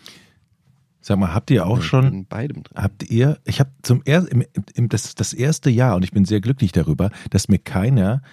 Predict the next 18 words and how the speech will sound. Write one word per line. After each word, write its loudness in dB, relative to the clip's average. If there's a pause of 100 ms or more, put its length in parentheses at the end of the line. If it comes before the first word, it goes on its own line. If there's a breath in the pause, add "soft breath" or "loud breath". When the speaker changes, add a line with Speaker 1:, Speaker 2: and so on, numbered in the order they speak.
(140)
Speaker 1:
Familienkarten 0 (680)
mit 0 (140)
lustigen -4
Rentierkostümen 0
auf -10
den 0
Kindern 2 (640)
geschickt -2
hat. -8 (160)
Man 0
kriegt -4
ja 4
zu -6
Weihnachten 0
immer 4
so 0
Grußkarten -2
von -2